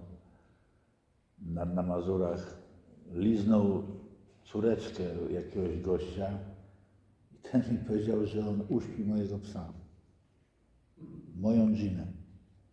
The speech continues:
Ja go nie uderzyłem, ja się tak wściekłem, że facet się ścikał przy mnie i przy tym dziecku. Nie, nie pamiętam, co ja mu mówiłem, jak to mówiłem,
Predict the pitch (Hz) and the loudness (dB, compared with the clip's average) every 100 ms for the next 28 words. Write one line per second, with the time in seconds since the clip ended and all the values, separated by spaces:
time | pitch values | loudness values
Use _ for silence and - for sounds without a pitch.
0 | _ _ _ _ _ _ _ _ - _ | _ _ _ _ _ _ _ _ -20 _
1 | _ _ _ _ - 95 107 113 123 131 | _ _ _ _ -8 0 4 6 8 6
2 | 117 123 101 87 - 101 117 - - - | 6 6 6 4 -2 -2 -2 -4 -10 -6
3 | 92 - 92 92 101 - - - - 92 | -6 -6 -8 -8 -10 -14 -18 -20 -16 -12
4 | - 95 101 - 101 101 - - 208 - | -8 -6 -6 -8 -8 -10 -10 -8 -8 -10
5 | - 90 82 85 82 - 92 92 85 87 | -8 -10 -8 -10 -12 -14 -10 -8 -8 -10
6 | - - - - _ _ _ - - _ | -12 -20 -20 -20 _ _ _ -20 -20 _
7 | _ _ _ _ _ _ _ _ _ _ | _ _ _ _ _ _ _ _ _ _
8 | - 120 123 113 120 104 117 113 107 92 | 4 8 8 6 4 4 4 4 2 -2
9 | - 110 110 107 104 110 110 - - - | 2 6 8 8 8 6 12 12 12 10
10 | - - - - 107 107 - 110 107 104 | 6 0 -4 0 0 2 6 8 8 6
11 | 101 107 104 | 4 4 2